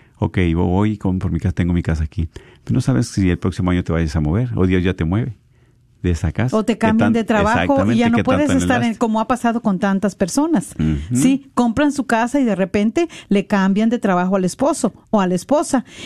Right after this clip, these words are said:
Speaker 2: y tienen que dejar esa casa.
Speaker 1: Y hasta en menos de tres años, cuatro veces se han
Speaker 2: Sí,
Speaker 1: movido, ¿verdad?
Speaker 2: sí,
Speaker 1: Y por
Speaker 2: entonces
Speaker 1: cuestiones de
Speaker 2: pasa eso.
Speaker 1: trabajo, sí.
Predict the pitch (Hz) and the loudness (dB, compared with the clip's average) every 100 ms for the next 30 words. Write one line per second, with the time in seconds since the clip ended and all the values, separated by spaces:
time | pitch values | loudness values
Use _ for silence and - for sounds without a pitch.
0 | - 214 220 214 294 311 226 208 175 170 | 0 0 2 2 2 2 0 0 0 0
1 | 156 202 269 - - - 80 95 101 87 | 0 0 0 0 0 -2 0 2 0 0
2 | 82 95 92 92 98 95 - 92 95 90 | -2 -2 -2 0 0 -2 -2 -2 0 0
3 | 87 87 80 80 80 277 349 127 92 73 | 0 -2 -2 0 2 2 0 -2 -2 -2
4 | - 311 415 233 - 202 294 85 196 - | 0 0 0 -2 0 0 0 0 0 0
5 | - - 208 - 107 - | 0 -2 -2 -2 -4 -6